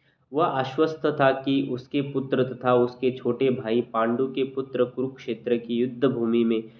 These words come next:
निर्णयात्मक संग्राम के लिए एकत्र हुए हैं।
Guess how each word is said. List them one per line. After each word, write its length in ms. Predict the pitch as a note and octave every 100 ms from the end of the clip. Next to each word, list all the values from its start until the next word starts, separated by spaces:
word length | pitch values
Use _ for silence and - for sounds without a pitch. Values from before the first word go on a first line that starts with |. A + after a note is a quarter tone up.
| _ _ A#2+
निर्णयात्मक 760 | B2 B2+ C3+ C#3 C#3+ C#3+ C#3+
संग्राम 600 | - B2 A#2+ B2 B2+ B2+
के 240 | C3+ C3 B2
लिए 400 | A#2 A2+ A2+ A2+ - -
एकत्र 380 | B2 - B2+ B2+
हुए 320 | B2 A2+ A2
हैं। 200 | G#2+ G2